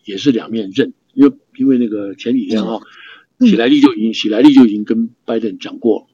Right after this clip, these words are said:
Speaker 1: 你知道，跟他讲过，
Speaker 2: 嗯，嗯，嗯。
Speaker 1: 说你现在要担心的是
Speaker 2: 你要小心，
Speaker 1: 第三党。
Speaker 2: 嗯。
Speaker 1: 对，你要小心，第三党在分你的票，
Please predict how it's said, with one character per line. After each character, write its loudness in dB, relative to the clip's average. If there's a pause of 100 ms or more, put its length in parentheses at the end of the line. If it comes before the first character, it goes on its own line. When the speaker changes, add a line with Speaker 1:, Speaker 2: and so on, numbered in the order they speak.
(260)
Speaker 1:
你 -6
知 -4
道， -8
跟 -4
他 2
讲 -6
过， 4 (160)
Speaker 2:
嗯， -2
嗯， -6
嗯。 -6
Speaker 1:
说 6
你 4
现 6
在 6
要 2
担 -2
心 -8
的 -6
是 -2
Speaker 2:
你 2
要 4
小 0
心， -2
Speaker 1:
第 2
三 2
党。 -6 (160)
Speaker 2:
嗯。 0
Speaker 1:
对， 6
你 -6
要 2
小 -6
心， -6
第 6
三 6
党 0
在 -4
分 -2
你 -20
的 -18
票， -2